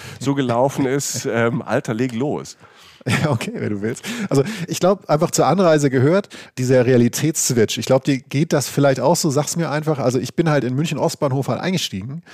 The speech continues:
Speaker 2: um
Speaker 1: Mhm.
Speaker 2: Mitternacht etwa, und weiß noch ganz genau, also ganz kurz nur gesagt: Draußen war halt ein deutscher Bahnhof. Gegenüber Gleis, Regionalexpress, es war Samstagnacht sozusagen, so gegen null Uhr. Ich will sagen, deutsche Realität und du steigst ein und sofort beginnt diese kleine romantische Parallelwelt namens Nachtzug.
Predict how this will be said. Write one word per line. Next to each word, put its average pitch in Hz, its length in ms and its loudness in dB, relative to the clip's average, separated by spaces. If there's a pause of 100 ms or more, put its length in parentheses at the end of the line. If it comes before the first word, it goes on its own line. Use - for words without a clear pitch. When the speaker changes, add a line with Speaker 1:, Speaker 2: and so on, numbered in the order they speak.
(240)
Speaker 2:
um 90 140 -2
Speaker 1:
Mhm. 127 60 0
Speaker 2:
Mitternacht 117 400 2
etwa, 110 420 -2 (280)
und 123 140 0
weiß 175 220 4
noch 165 100 2
ganz 165 200 -2
genau, 156 300 4
also 123 220 2
ganz 151 260 0
kurz - 260 -2
nur 156 120 -2
gesagt: 147 340 -2 (160)
Draußen 160 520 2
war 143 160 2
halt 151 180 2
ein 139 80 -4
deutscher 120 320 4
Bahnhof. 147 480 0
Gegenüber 160 480 2
Gleis, 127 500 2
Regionalexpress, 139 720 0
es - 140 -2
war 127 100 4
Samstagnacht 117 1200 -2
sozusagen, 170 480 -2
so 147 140 -2
gegen 131 220 -2
null 147 200 2
Uhr. 180 380 2 (460)
Ich - 60 -6
will 143 80 2
sagen, 131 300 2
deutsche 135 300 2
Realität 135 540 2
und 131 120 -6
du 131 60 -4
steigst 165 400 -2
ein 147 340 0
und 131 140 -8
sofort 156 400 -2
beginnt 170 320 0
diese 147 160 -2
kleine 160 320 2
romantische 143 420 0
Parallelwelt 151 680 4
namens 143 220 -2
Nachtzug. - 520 -4